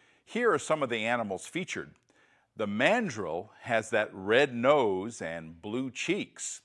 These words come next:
It eats small animals, grass, and fruit, along with other things. Now, here's a hippopotamus blowing water out of its nose. They spend the day in ponds, swamps, and rivers, mostly submerged in water.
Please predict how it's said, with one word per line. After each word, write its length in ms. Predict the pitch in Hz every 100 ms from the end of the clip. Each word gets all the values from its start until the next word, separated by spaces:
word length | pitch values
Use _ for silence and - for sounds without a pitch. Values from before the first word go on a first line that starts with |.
| _ _ -
It 100 | 110
eats 420 | 147 - - -
small 720 | - - 110 120 151 156 156 _ _
animals, 680 | 127 123 101 90 90 67 - - 95
grass, 680 | 113 123 110 82 - - -
and 200 | 104 82
fruit, 520 | - - 180 95 - _ _ _ -
along 340 | 110 107 101 92
with 140 | -
other 180 | 95 92
things. 460 | - 78 - - - _ _ - -
Now, 80 |
here's 280 | 117 208 240
a 40 | 151
hippopotamus 1120 | 185 - 101 - - 220 135 90 107 - - _ - -
blowing 640 | 107 127 165 147 123 92
water 440 | 98 147 143 101
out 180 | 101 110
of 120 | 104
its 180 | 92 -
nose. 640 | 92 120 175 87 67 - - _ _ _ - _
They 140 | - 220
spend 360 | - 180 156
the 80 | 120
day 340 | 98 120 127 107
in 140 | 92
ponds, 640 | - - 113 117 113 113
swamps, 540 | - - 104 104 101 -
and 180 | 85 98
rivers, 440 | 107 87 80 -
mostly 360 | 98 107 - 95
submerged 540 | - 87 92 90 -
in 100 | 80
water. 440 | 87 117 117 80